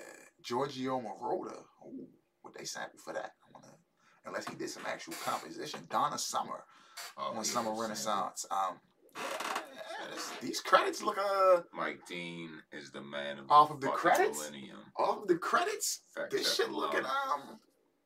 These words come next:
Speaker 1: pretty
Speaker 2: Yeah.
Speaker 1: solid.
Speaker 2: Whenever you got The Dream and Mike Dean
Speaker 1: <coughs>
Speaker 2: doing the, the,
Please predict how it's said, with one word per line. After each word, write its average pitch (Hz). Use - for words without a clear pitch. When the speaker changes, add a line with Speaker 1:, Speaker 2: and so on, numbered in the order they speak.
Speaker 1:
pretty -
Speaker 2:
Yeah. 339
Speaker 1:
solid. -
Speaker 2:
Whenever -
you -
got -
The 85
Dream 95
and 87
Mike 87
Dean -
Speaker 1:
<coughs> -
Speaker 2:
doing 92
the, 85
the, 82